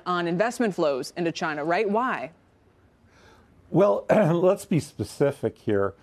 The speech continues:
Speaker 2: Um, it's not China specifically, although they're the most egregious, uh, uh, case. What I think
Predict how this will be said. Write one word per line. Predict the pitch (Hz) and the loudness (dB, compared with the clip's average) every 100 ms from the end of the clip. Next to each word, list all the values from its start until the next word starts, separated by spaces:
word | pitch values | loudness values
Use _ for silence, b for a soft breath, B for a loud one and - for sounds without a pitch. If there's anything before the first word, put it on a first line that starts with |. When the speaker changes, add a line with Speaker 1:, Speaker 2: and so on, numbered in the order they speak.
| b b b - | b b b 0
Speaker 2:
Um, | 131 135 131 120 b - | 2 2 0 -2 b -8
it's | 160 - | -8 -2
not | 208 226 - _ _ _ _ | 0 0 -2 _ _ _ _
China | - - 165 165 160 | -8 -2 0 2 0
specifically, | 135 - - 123 147 - - 185 | -2 -8 -12 -2 -2 -2 0 2
although | 147 113 107 | 4 2 2
they're | 98 120 | 2 2
the | 120 | 2
most | 110 107 101 | 2 0 -4
egregious, | - 85 107 117 101 104 - - | -8 -4 0 0 -2 -8 -6 -2
uh, | 98 95 92 b b - | 0 0 -2 b b -6
uh, | - 110 | -4 -4
case. | - 214 185 98 - - - b b b _ | -2 -2 -2 -6 -10 -16 -18 b b b _
What | - 135 | 0 2
I | 131 175 | 4 0
think | 202 127 110 120 | -2 -2 -2 -2